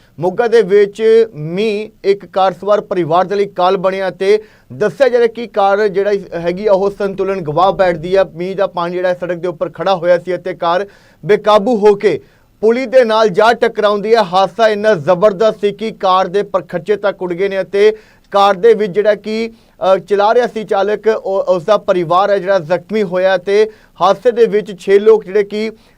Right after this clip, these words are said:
ਜ਼ਖਮੀ ਦੱਸੇ ਜਾ ਰਹੇ ਨੇ, ਜਿਨ੍ਹਾਂ ਦੇ ਵਿੱਚੋਂ ਇੱਕ ਬਜ਼ੁਰਗ ਜਿਸ ਦਾ ਨਾਮ ਮੁਹੰਮਦ ਹੁਸੈਨ ਹੈ, ਉਸਨੇ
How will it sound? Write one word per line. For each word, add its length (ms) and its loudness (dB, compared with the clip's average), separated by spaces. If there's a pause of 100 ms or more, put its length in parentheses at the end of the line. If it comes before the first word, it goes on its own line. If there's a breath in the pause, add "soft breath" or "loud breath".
(100)
ਜ਼ਖਮੀ 400 -4
ਦੱਸੇ 300 2
ਜਾ 120 0
ਰਹੇ 80 -2
ਨੇ, 120 -4
ਜਿਨ੍ਹਾਂ 240 -4
ਦੇ 140 2
ਵਿੱਚੋਂ 420 0
ਇੱਕ 200 0
ਬਜ਼ੁਰਗ 440 2
ਜਿਸ 340 -4
ਦਾ 120 0
ਨਾਮ 400 -2 (320 loud breath)
ਮੁਹੰਮਦ 500 -2
ਹੁਸੈਨ 560 -2
ਹੈ, 140 0
ਉਸਨੇ 540 -4